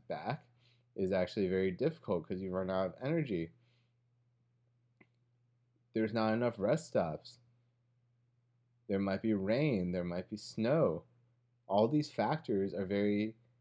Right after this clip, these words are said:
s-, experience-specific factors that aren't really accounted for until you try.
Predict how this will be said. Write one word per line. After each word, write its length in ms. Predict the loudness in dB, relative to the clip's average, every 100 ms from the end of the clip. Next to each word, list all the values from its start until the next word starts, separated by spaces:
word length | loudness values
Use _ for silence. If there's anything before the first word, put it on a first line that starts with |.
| _ _ _ _
s-, 180 | -20 -20 _ _ _
experience-specific 1300 | -4 -2 0 2 2 0 -2 -2 0 2 2 0 -4
factors 680 | 0 0 0 -2 -4 -4 -14 _ _ _ _ _ 2
that 340 | 6 6 2 -18 _ _
aren't 380 | 2 2 0 2
really 300 | 4 4 2
accounted 460 | 0 -2 0 0
for 200 | 0 -2
until 240 | -2 -2 -2
you 100 | -2
try. 440 | -4 0 0